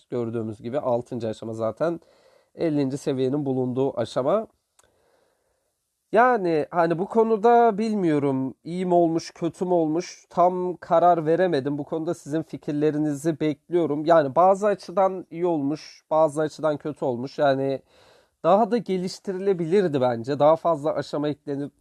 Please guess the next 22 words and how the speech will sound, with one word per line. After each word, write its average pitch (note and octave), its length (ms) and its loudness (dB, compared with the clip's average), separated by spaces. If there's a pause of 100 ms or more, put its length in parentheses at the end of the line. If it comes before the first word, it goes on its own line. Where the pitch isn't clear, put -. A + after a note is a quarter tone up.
farklı C#3+ 420 0
ödüllerde C3+ 680 0
koyulabilirdi. B2+ 800 -2
Öyle B2 180 -2
olsa C#3+ 640 2
çok - 300 -8
daha C3+ 220 0
eğlenceli C3 580 0
olurdu A#2 460 -4
diye C#3+ 240 0
düşünüyorum. C#3 680 -2 (140)
Benim C3 260 -2
düşüncem B2 520 0
bu C3 80 0
yönde. B2+ 480 2 (840)
Ee, A#2 240 0
sizler D#3 540 4
de E3 100 -2
kendi C#3+ 340 0
düşüncelerinizi B2 760 -4
yorum B2 240 0
olarak A#2 440 0